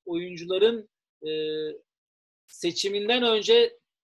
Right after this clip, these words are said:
oynanmak istenen düzenin seçilip buna uygun da çok köklü hareket başlatıp,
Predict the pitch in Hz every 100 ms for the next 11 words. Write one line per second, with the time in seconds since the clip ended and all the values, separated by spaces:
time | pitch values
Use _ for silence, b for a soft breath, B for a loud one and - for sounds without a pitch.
0 | _ 185 185 202 214 220 - 196 190 202
1 | 170 175 202 220 214 196 202 180 143 170
2 | 226 226 208 190 185 202 208 208 202 -
3 | 185 202 208 208 156 180 180 196 - 170
4 | 170 156 208